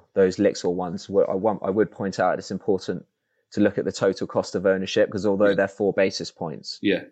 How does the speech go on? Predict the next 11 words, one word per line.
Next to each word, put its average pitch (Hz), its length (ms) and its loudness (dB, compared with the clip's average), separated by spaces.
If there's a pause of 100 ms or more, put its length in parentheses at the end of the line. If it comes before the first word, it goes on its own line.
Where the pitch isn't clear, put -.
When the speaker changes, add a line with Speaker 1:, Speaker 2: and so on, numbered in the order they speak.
Speaker 1:
um, 95 360 -6 (280)
they're 98 100 2
domiciled 104 540 2
in 98 120 0
Luxembourg, 101 640 0 (440)
and 95 180 0
they 101 180 4
get - 280 2
char-, 92 240 0
U 104 180 4
S, - 160 0